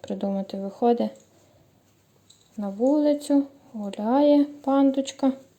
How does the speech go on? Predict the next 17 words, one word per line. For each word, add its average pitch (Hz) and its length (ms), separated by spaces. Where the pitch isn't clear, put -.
Оце 226 380
незрозуміло, 208 920
що - 180
це. 208 240
Сто - 260
тридцять, 233 640
бачу, 208 400
бачу 214 380
все. 262 300
Так, 202 280
на 208 120
ліпучці. 269 720
Чистенька, 269 720
гарненька, 262 760
без 220 300
дефектів 247 760
від 220 220